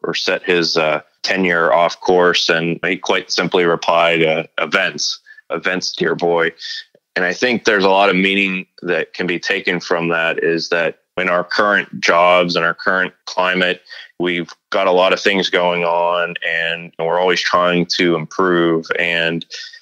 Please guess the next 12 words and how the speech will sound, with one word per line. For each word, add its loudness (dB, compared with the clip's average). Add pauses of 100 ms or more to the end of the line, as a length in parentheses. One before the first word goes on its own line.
(560)
so 0
many 4
of 6
those 4
things 2
we 4
can -2
anticipate. -2
You -8
know, 0
certainly, 0
uh, 4